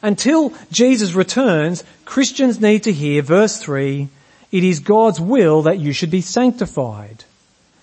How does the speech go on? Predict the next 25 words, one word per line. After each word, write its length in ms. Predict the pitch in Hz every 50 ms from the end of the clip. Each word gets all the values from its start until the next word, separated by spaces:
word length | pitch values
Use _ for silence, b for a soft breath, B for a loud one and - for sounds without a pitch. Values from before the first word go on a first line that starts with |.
| b b b b
that 160 | - 202 202
you 100 | 190 208
should 380 | 190 - 214 208 196 185 170 B B B B -
avoid 600 | 202 190 170 254 294 254 190 170 165 165 165 -
sexual 500 | - - 170 165 - - 196 190 185 233
immorality, 640 | 196 160 165 170 170 185 196 196 190 165 151 147
that 220 | 147 170 175 180 B 156 151 B
each 260 | - 208 247 226 233 233
of 100 | 208 185
you 100 | 202 196
should 220 | - - 185 156
learn 320 | 165 165 185 202 226 233 214
to 100 | 196 185
control 420 | - 165 151 - - 190 180 180
your 200 | 160 156 185 - -
own 320 | 185 202 233 254 262 240
body 480 | 185 151 131 127 127 123 123 127 143 143 b b b b b b b b b
in 160 | 185 170 175
a 60 | 175
way 500 | 165 165 190 240 202 156 139 139 139 139
that 140 | 131 143 143
is 100 | 147 143
holy 720 | - - - 240 226 196 151 123 113 107 110 120 131 139 131 b b b b b b b b b
and 240 | - 151 143 143 147 - -
honourable. 640 | - 180 190 190 170 143 113 110 107 104 117 131